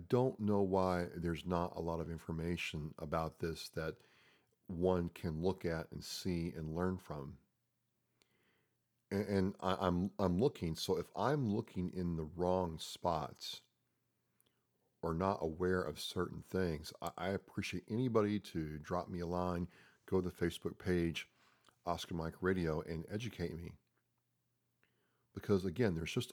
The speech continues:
a lot from this war that I simply don't know. And you have to understand, a lot of people took what happened in World War One and kinda never really let it go,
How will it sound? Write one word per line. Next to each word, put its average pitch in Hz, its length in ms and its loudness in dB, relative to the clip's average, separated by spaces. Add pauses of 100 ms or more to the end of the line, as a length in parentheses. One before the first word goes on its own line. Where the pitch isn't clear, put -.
a 87 60 2
lot 87 500 2
from 82 480 -2
this 90 320 0
war 78 560 0 (480)
that 117 60 -2
I 110 40 -2
simply - 320 -4
don't 87 300 0
know. 113 320 0 (1600)
And 101 100 0
you 98 80 2
have 120 200 0
to - 100 -6
understand, 95 720 0 (760)
a 90 60 2
lot 104 200 4
of 123 80 -2
people 87 540 2 (1500)
took - 220 -2
what 101 100 -2
happened 95 400 0
in 80 180 0
World 92 240 6
War 85 140 2
One 87 440 2
and 80 140 -4 (160)
kinda 107 180 0
never 92 280 2
really 87 400 2 (1500)
let 92 140 2
it 85 180 -2
go, 85 440 4